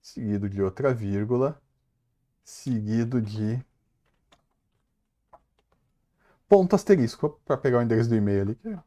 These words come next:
pega todo o final. Beleza? Então, tô capturando cada campo aqui do meu C S V num grupo diferente,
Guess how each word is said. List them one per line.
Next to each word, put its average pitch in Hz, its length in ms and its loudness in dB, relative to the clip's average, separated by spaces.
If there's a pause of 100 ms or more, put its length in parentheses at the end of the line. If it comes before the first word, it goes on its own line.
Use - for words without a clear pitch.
(160)
pega 131 240 2
todo 110 340 0
o 107 60 -2
final. 92 420 -10 (1120)
Beleza? 202 460 2 (440)
Então, 151 320 0 (600)
tô 220 100 6
capturando 196 920 4
cada 240 380 4
campo 185 640 4
aqui 127 380 0
do 123 180 2
meu 117 500 4
C - 260 -2
S 113 280 -4
V 135 340 0 (360)
num 170 200 0
grupo 135 400 4
diferente, 131 640 -4